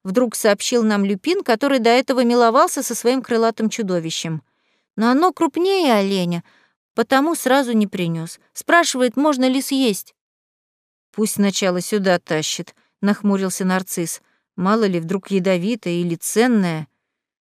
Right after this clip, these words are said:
Второе он сказал так, чтобы услышала только я. «А твой фонарник нам в пустыне ещё пригодится, будет осуществлять разведку с воздуха». «Угу, понял», кивнул нам братец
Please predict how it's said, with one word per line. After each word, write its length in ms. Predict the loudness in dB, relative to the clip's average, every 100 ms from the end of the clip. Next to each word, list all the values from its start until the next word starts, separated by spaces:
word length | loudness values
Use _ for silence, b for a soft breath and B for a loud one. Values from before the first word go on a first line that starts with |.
| _ _
Второе 380 | 0 2 2 2
он 80 |
сказал 380 | 0 0 2 0
так, 220 | 0 -2
чтобы 240 | 0 0 0
услышала 500 | -2 -4 -2 -2 -2
только 340 | 0 0 0
я. 320 | -2 -2 -4 -8 _ _ _ _ -12
«А 120 | -6
твой 200 | -2 0
фонарник 580 | 2 2 4 4 2 0
нам 160 | -2
в 100 | -2
пустыне 400 | -6 -6 -2 0
ещё 200 | 0 0
пригодится, 720 | -2 0 0 0 -2 -4 -6
будет 360 | -2 0 0 -2 -6
осуществлять 800 | -6 -4 -4 -4 0 2 2
разведку 480 | 0 0 0 0 -2
с 100 | -6
воздуха». 580 | -2 -2 -2 -6 -8 -10 _ _ _ _ _ -4
«Угу, 360 | 4 6 6 4 _ _ _
понял», 460 | 2 6 8 6 4 _ _ _ _ -2
кивнул 340 | 2 4 4
нам 240 | 4 2 4
братец 420 | 4 2 -2